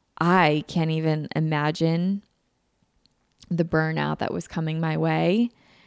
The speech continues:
if that didn't stop. And, oh, it's just like,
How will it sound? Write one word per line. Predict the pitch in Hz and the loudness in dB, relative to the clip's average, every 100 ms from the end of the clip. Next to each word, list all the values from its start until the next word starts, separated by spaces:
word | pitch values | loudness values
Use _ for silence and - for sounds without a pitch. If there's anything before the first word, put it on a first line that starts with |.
| _ _ _ | _ _ _
if | 175 165 165 - | 4 4 2 -2
that | 175 165 - | 0 0 0
didn't | 165 160 165 | -2 -2 -6
stop. | - 160 151 151 - - | -2 2 2 0 -4 -6
And, | 165 156 156 156 151 - - - _ _ _ _ - | -2 0 0 -2 -6 -10 -14 -16 _ _ _ _ -6
oh, | 202 160 - - - | -4 -4 -6 -10 -4
it's | 190 - - | -4 -4 -12
just | - 185 - | -6 -6 -2
like, | 160 139 | -2 -2